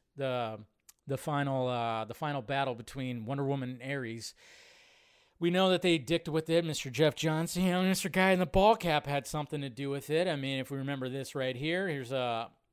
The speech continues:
here's a, uh, the Patty Jenkins talking about it. Sci-Fi. This is in December thirtieth of twenty twenty right here.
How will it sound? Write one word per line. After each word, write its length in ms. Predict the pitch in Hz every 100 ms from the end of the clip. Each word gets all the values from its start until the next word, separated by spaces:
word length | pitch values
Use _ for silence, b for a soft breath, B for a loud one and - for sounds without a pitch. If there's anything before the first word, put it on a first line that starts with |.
| _
here's 340 | - 135 135 120
a, 260 | 127 123
uh, 440 | 117 113 107 107 104 92
the 400 | 120 110 107 110 _ _ _ _ _ _ _ -
Patty 240 | 160 151 143
Jenkins 480 | 139 160 151 131
talking 360 | - 147 139 127
about 280 | 120 127 127
it. 120 | 139 b b
Sci-Fi. 580 | - - 147 147 - 131
This 180 | 131 -
is 160 | 139 131
in 80 |
December 380 | 135 - 151 147
thirtieth 520 | 135 151 143 135 123
of 80 | 117
twenty 300 | - 147 139
twenty 420 | 120 - 160 151
right 240 | 117 107 98
here. 280 | 117 117